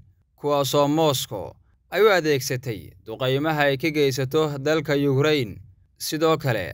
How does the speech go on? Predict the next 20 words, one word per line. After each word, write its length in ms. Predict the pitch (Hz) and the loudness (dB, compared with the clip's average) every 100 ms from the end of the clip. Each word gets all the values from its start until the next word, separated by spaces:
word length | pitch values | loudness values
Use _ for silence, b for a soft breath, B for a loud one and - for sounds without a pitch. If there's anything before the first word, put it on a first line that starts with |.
| - | -12
labada 420 | 95 110 139 139 | -8 -2 0 2
dal 240 | 135 156 | 2 0
ayaa 220 | 139 135 127 | 2 2 0
si 160 | - | 0
weyn 200 | 165 151 | 0 2
u 80 | 175 | -2
taageera 680 | 165 135 120 107 101 78 - _ _ _ _ | 0 0 0 -2 -4 -8 -10 _ _ _ _
xukuumadda 500 | 170 165 185 220 180 | -2 0 0 0 0
Bashar 380 | 160 147 170 165 | 0 0 2 2
al-Assad. 520 | 147 147 160 147 101 - - _ - | 2 0 -2 -4 -6 -10 -20 _ -6
Wakaaladda 600 | 113 120 139 147 156 147 | -2 2 4 4 2 2
wararka 400 | 143 151 165 156 | 2 2 0 0
ee 140 | 143 | 0
dalka 400 | 139 165 156 147 | 0 -2 0 0
Iran 520 | 143 147 151 139 98 69 | 2 2 2 2 -2 -12
ayaa 320 | - 123 143 135 | -8 -2 -2 -2
sheegtay 500 | 143 139 131 165 160 | -2 -4 -2 -4 0
in 60 | 151 | 2
loo 140 | 165 | 2
yeedhay 560 | 160 139 117 104 87 | 2 2 0 -4 -10